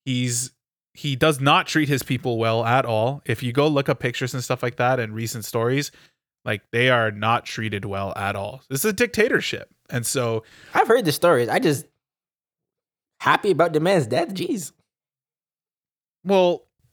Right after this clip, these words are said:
Speaker 1: okay, let's, if you were in that area and you were, like, being oppressed and stuff like that, would you not be happy that he's finally gone?
Speaker 2: Gone? Yes. Dead? I don't know.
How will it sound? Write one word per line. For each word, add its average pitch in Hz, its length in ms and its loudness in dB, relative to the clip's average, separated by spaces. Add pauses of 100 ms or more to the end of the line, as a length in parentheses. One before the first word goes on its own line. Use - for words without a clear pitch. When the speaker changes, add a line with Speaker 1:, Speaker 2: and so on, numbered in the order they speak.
(260)
Speaker 1:
okay, 143 240 2
let's, 156 280 0
if - 320 0
you 185 200 2
were 220 120 4
in 147 240 0
that 135 220 4
area 113 540 0
and 113 220 -4
you 139 140 0
were, 160 160 2
like, 117 240 0
being 117 200 -4
oppressed 110 380 -2
and 113 80 -8
stuff 107 180 -4
like 104 100 -4
that, 104 140 0
would 104 120 -6
you 107 60 -8
not 107 180 -2
be 113 100 -6
happy 107 320 -2
that 110 160 -4
he's 107 180 -10
finally 107 340 -4
gone? 120 320 -8 (1000)
Speaker 2:
Gone? 226 440 2
Yes. 131 360 -2
Dead? 196 400 2
I 151 220 0
don't 104 180 -2
know. 92 240 -8